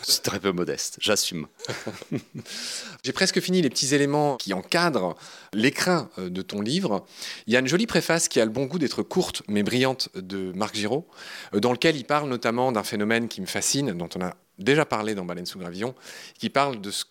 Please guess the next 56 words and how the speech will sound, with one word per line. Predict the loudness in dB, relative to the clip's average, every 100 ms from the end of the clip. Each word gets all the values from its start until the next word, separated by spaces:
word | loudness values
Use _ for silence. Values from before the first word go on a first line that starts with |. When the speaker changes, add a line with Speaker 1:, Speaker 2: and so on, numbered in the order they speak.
| _
Speaker 2:
qu'on | -8 -6
appelle | 0 2 2
la | 0
course | -2 -4
de | 0
la | 0
reine | 0 -2
rouge | -2 0
entre | -2 -2
la | 0
chauve-souris | 0 0 0 0 -2 -4 -4
et | -4
certaines | -4 -4 -4
de | -2
ses | -2 -4
proies. | -6 -10 -12 -20 -20 -18
Speaker 1:
Mhm. | -16 -8
Speaker 2:
Euh, | -4 -4 -4
c'est | -6
quelque | -6 -4
chose | -2
qui | -2
le | -4
fascine | -2 -2 -2
lui | -2
aussi. | 0 -2 -2 -10 -20 -18 -6
Résume-moi | 0 0 2 2
l'idée | 0 2 2
en, | 2 -2 -8
en | -10
quelques | -8 -6 -4
phrases, | -2 -2
on |
y | -6
reviendra. | -10 -12 -12 -14 -20 -18 -4
Speaker 1:
D'abord, | 2 4 4
je | 4
voulais | 2
remercier | 4 2 2 -2
Marc | 2 2 2
parce | -2
que | 0
vraiment, | -2 0 2 2
il, | 0
il | -2
m'a | -2 -2
écrit | -4 -4
cette | -2 0 0
préface | 0 0 0 -2 -2
très | 0 2
vite. | 2 0
D'ailleurs, | 4 6 6
il | 4
écrit | -2 -6
extrêmement | -6 -4 -2 0 -2
bien | 0 0 -2